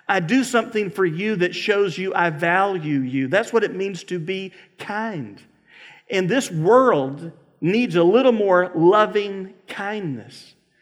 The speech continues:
I don't know about you, but I get discouraged when I see how people treat one another, if they see a difference in that other person, in their lifestyle or in their religion or in their politics.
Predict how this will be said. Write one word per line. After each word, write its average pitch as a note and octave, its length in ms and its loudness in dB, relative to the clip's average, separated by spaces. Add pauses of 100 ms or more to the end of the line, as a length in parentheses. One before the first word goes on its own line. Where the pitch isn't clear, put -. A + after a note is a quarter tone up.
(200)
I - 60 -4
don't A3+ 80 0
know A3+ 60 2
about G#3 200 2
you, A3+ 200 2
but F3+ 340 0 (880)
I G3 120 0
get A3 220 4
discouraged G#3 720 2
when E3+ 140 0
I D#3 200 -2 (320)
see A#3+ 300 -6
how G#3 140 0
people F#3+ 320 -4
treat B3+ 460 -2
one F3 160 0
another, C3+ 320 -4
if D3+ 200 -6
they F3 140 0
see G#3 280 -6
a D#3+ 60 0
difference D#3+ 640 -4 (180)
in F3+ 120 -2
that F3+ 120 4
other D#3+ 200 2
person, C#3 520 -6 (220)
in F#3+ 140 -4
their G3 160 2
lifestyle E3 840 0
or E3 140 0
in F#3 100 -2
their F#3 180 2
religion E3+ 640 0
or D#3+ 140 2
in G3+ 80 -4
their G3+ 140 0
politics. F#3 880 -4